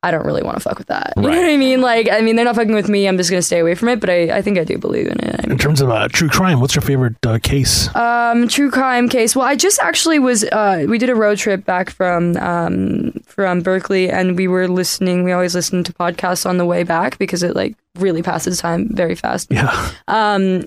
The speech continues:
Speaker 1: and we were listening to the Black Dahlia murders. Um, I'm forget-, forgetting which podcast it was now, but we, it was, it was different than, you know, pretty surface level. It was kinda going into the case and the person that was accused of, that doctor guy that was accused of doing it. And, and then it was,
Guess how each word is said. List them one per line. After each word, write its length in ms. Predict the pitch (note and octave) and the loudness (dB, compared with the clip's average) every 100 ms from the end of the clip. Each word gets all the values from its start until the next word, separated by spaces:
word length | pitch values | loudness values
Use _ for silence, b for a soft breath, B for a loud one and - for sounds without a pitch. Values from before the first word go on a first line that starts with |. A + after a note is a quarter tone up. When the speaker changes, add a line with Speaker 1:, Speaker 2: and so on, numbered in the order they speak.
| - | -2
Speaker 1:
and 120 | G#3+ | 0
we 100 | A3 | 2
were 140 | A3+ A3 | 2 2
listening 380 | A3+ A#3 C4+ B3+ | 0 2 0 0
to 100 | G#3 | -2
the 80 | |
Black 240 | G3 F#3 F3+ | 0 -2 0
Dahlia 420 | F#3+ G3 G3+ G3 | 0 2 2 2
murders. 520 | F#3 F3+ F3+ F3 - b b b | 2 2 2 0 -2 b b b
Um, 220 | F#3+ F#3 F#3+ | -4 -2 0
I'm 220 | G#3+ - | 0 -2
forget-, 420 | - B3+ C#4+ - | -2 0 0 -2
forgetting 280 | C4+ C#4+ D4+ | 0 0 2
which 240 | A#3+ - - | 0 -2 -4
podcast 400 | G3 F#3+ G3+ F#3+ | -4 0 -2 0
it 40 | F#3+ | 0
was 180 | F#3 | 0
now, 200 | F#3+ G3 | 0 0
but 220 | F#3+ F#3 - B B B | 0 0 -2 B B B
we, 160 | - A3 F#3 | -2 0 2
it 60 | A3+ | 0
was, 180 | A3+ | 0
it 100 | - | 0
was 160 | B3+ G#3 | 0 0
different 380 | - C4 D4 C4 | 0 0 0 2
than, 320 | A#3+ A3 F#3+ | 2 2 2
you 80 | G#3 | 2
know, 400 | F#3+ F3+ F3 - - | 2 0 -2 -8 -6
pretty 160 | G3+ | -2
surface 420 | G#3 G3 F#3 F#3+ G3 | 0 0 0 0 0
level. 220 | F3+ F#3 | 0 2
It 60 | |
was 100 | F#3 | 0
kinda 200 | - A#3+ | 0 0
going 220 | G#3+ G3 F#3 | 2 2 2
into 160 | F#3 | 0
the 100 | F#3 | -2
case 420 | E3+ F#3+ F3 F3 F3+ | -2 0 0 0 0
and 260 | F3 E3+ - b b _ | 0 0 -4 b b _
the 160 | F#3 | -4
person 420 | E3+ - F#3+ F#3+ F3+ | -2 -2 -2 0 0
that 120 | D#3+ | 2
was 180 | F3 E3 | 0 -2
accused 560 | E3 - F3 E3 D3+ - | -4 -2 0 0 0 0
of, 220 | E3 - | 0 0
that 200 | D#3+ - | -4 -2
doctor 300 | E3+ D#3 E3 | -4 -2 -2
guy 100 | E3 | 0
that 60 | D#3+ | 0
was 80 | D#3+ | -2
accused 380 | D#3+ E3 D3 E3 | -4 -4 -4 -4
of 200 | D3+ - | -4 -2
doing 300 | F3 F3 E3 | 0 2 0
it. 220 | D#3+ - | 0 -2
And, 260 | E3 D#3+ F3+ | -2 -2 -2
and 120 | F3 | 0
then 100 | F3 | 0
it 80 | E3+ | 0
was, 260 | E3+ E3 | -2 -4